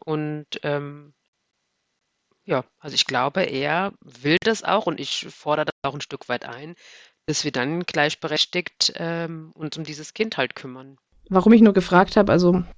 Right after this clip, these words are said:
Speaker 2: ich habe jetzt auch ein, äh, gestern was bei Instagram, um nochmal auf Instagram zu kommen am Ende, gesehen, ähm, so ein Reel, da hat eine Mutter geschrieben, wie mein Alltag aussieht. Das Kind herumtragen, wickeln, kochen, putzen und wieder stillen.
Speaker 1: <laughs> Oh Gott,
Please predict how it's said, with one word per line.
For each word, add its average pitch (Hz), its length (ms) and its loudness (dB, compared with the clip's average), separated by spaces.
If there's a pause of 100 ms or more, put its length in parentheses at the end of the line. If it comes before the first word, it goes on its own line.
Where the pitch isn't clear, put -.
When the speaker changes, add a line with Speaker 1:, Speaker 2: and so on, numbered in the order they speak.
(100)
Speaker 2:
ich 196 160 6
habe 190 100 8
jetzt - 160 4
auch 170 160 8
ein, 190 160 6
äh, 185 320 8
gestern 208 340 6
was 185 140 6
bei - 140 4
Instagram, 190 440 6
um 180 100 6
nochmal 208 440 8
auf 190 140 4
Instagram 185 440 4
zu 175 120 0
kommen 175 220 6
am 170 100 6
Ende, 175 420 10 (840)
gesehen, 190 600 8
ähm, 180 240 8
so 175 140 6
ein 175 100 10
Reel, 202 460 10
da 202 120 8
hat 185 140 2
eine 185 80 8
Mutter 196 300 6
geschrieben, 190 560 6
wie 180 160 4
mein 214 160 8
Alltag 214 500 4
aussieht. - 600 2
Das 180 160 2
Kind 262 320 6
herumtragen, 226 800 6
wickeln, 240 380 6
kochen, 190 380 4
putzen 185 600 4 (180)
und 190 180 8
wieder 170 200 6
stillen. 135 500 2
Speaker 1:
<laughs> - 40 -8 (260)
Oh - 160 -14
Gott, - 240 -18